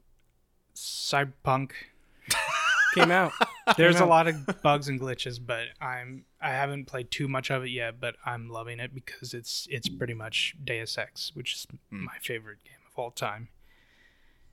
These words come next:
Speaker 1: And, uh, that's about it for me. Uh, Subnautica,
Speaker 2: Can't think
Speaker 1: underwater,
Speaker 2: of
Speaker 1: uh,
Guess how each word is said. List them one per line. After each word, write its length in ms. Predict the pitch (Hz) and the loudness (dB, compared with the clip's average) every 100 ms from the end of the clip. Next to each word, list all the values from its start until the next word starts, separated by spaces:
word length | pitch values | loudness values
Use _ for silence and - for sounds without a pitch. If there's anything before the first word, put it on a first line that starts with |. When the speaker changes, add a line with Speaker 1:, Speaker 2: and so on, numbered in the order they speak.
| _ _ _ _ 139 | _ _ _ _ -12
Speaker 1:
And, 320 | 120 117 117 | -10 -8 -10
uh, 360 | 107 113 117 120 | -10 -12 -12 -10
that's 180 | 135 | -10
about 260 | 135 127 123 | -8 -8 -6
it 200 | 135 139 | -8 -10
for 120 | - 120 | -10 -10
me. 400 | 117 123 117 - _ _ _ 151 | -8 -8 -10 -14 _ _ _ -14
Uh, 220 | 120 123 _ _ _ _ _ _ _ _ _ _ _ - | -12 -16 _ _ _ _ _ _ _ _ _ _ _ -6
Subnautica, 340 | 139 123 120 120 123 | -4 -2 -2 -4 -4
Speaker 2:
Can't 0 | |
think 220 | 120 123 _ _ _ _ _ _ | -6 -8 _ _ _ _ _ _
Speaker 1:
underwater, 680 | 135 123 123 120 120 120 117 117 135 | -4 -2 -2 0 0 0 -2 -4 -8
Speaker 2:
of 40 | 139 | -6
Speaker 1:
uh, 140 | 117 | -6